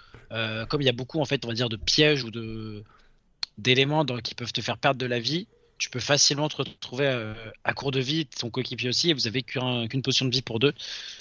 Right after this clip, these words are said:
Et donc ça rajoute en fait une complexité au jeu qui n'avait pas forcément besoin. Après, je, je sais pas, pour être honnête, s'il y a plus d'ennemis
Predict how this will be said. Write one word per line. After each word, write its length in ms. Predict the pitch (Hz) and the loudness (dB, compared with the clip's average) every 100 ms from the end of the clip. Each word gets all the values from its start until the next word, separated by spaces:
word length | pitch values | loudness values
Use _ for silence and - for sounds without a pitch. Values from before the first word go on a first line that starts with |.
| - | -4
Et 60 | 127 | 2
donc 180 | 135 | 4
ça 160 | - 135 | 8 8
rajoute 320 | 139 139 175 | 8 8 6
en 60 | 131 | 4
fait 320 | 160 156 - | 6 4 2
une 120 | 127 | -6
complexité 540 | 120 131 143 - 139 139 | -6 -4 0 0 0 -2
au 100 | 135 | 0
jeu 300 | 131 151 156 | 0 0 0
qui 160 | - 127 | -2 -2
n'avait 280 | 120 120 113 | -4 -4 -6
pas 180 | 131 123 | -6 -6
forcément 400 | - - 123 117 | -4 -4 -4 -4
besoin. 400 | 117 110 131 156 _ _ - - | -4 -4 -6 -10 _ _ -20 -8
Après, 420 | 120 - _ - 175 | -8 -8 _ 4 6
je, 140 | 131 127 | 6 2
je 140 | 123 127 | -2 -2
sais 140 | - | -2
pas, 200 | 131 143 | 0 -2
pour 160 | 143 123 | -2 -6
être 160 | 120 123 | -6 -4
honnête, 180 | 139 | -2
s'il 160 | - 123 | 0 -2
y 20 | |
a 40 | 110 | -4
plus 260 | - 139 | -4 -4
d'ennemis 400 | 123 123 135 156 | -2 0 -2 -4